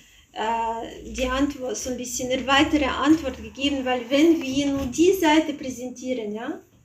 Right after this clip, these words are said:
du chantest und du bist happy, was kann dir noch passieren?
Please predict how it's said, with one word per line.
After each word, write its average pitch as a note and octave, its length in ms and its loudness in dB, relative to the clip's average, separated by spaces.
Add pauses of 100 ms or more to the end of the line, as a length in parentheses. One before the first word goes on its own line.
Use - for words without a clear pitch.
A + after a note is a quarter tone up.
(440)
du B3+ 140 -8
chantest G4 560 0
und C#4 200 -2
du C#4+ 140 0
bist C#4 300 -4
happy, A#3 500 -6 (380)
was C4+ 220 -2
kann D#4 160 4
dir C#4+ 100 0
noch C#4 180 -2
passieren? C4+ 680 -4